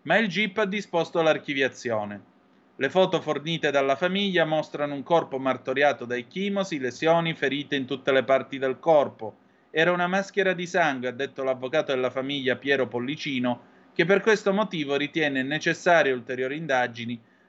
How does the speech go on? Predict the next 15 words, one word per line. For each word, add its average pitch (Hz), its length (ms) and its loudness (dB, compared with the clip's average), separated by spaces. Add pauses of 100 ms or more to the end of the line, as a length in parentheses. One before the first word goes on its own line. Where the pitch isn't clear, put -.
visto 185 280 2
che 170 100 0
ufficialmente 175 800 0
l'uomo 147 320 4
è 135 40 -2
morto 160 520 0
per 139 160 -4
un 135 100 -4
infarto 135 480 0
provocato 139 600 0
da 131 80 -2
un 131 120 -6
trauma 147 360 0
cranico 120 440 0
imponente. 110 800 -8